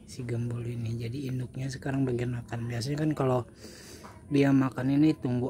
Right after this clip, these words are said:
anaknya dulu kenyang, baru dia baru makan. Padahal aku yang pengen telur asin loh. Karena dia ngeliatin duluan, aku kasih.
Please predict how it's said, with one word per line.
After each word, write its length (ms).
anaknya 320
dulu 320
kenyang, 320
baru 400
dia 160
baru 240
makan. 560
Padahal 320
aku 240
yang 160
pengen 320
telur 240
asin 480
loh. 120
Karena 240
dia 240
ngeliatin 800
duluan, 800
aku 240
kasih. 560